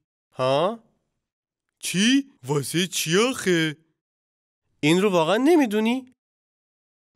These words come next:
این رو دیگه هر بچه‌ای می‌دونه که نباید به هم دیگه نزدیک بشیم، وگرنه بیماری به ما هم سرایت پیدا می‌کنه یا ممکنه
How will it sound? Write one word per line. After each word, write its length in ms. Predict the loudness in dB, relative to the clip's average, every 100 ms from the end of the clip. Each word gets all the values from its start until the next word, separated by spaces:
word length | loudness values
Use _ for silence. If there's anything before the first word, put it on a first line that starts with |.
| _
این 140 | -4 -4
رو 100 | -4
دیگه 220 | -2 -2
هر 180 | 0 -2
بچه‌ای 580 | 0 0 0 -2 0 0
می‌دونه 480 | -2 0 0 0 -4 _ _ _ _ _ _ _ -8
که 120 | -2
نباید 360 | 2 2 2 2
به 100 | 2
هم 160 | 0 0
دیگه 140 | 0
نزدیک 320 | 0 0 -4
بشیم، 420 | -8 -8 -8 -8 _ _ _ _
وگرنه 320 | -2 2 2 0
بیماری 600 | -2 -2 0 0 -4 -10 _
به 120 | 0
ما 220 | 2 2
هم 140 | 2 0
سرایت 360 | 0 2 0
پیدا 220 | 0 -2 -2
می‌کنه 440 | -2 -4 -4 -8 _ _ _ -4
یا 100 | -2
ممکنه 640 | 0 -2 -2 0 0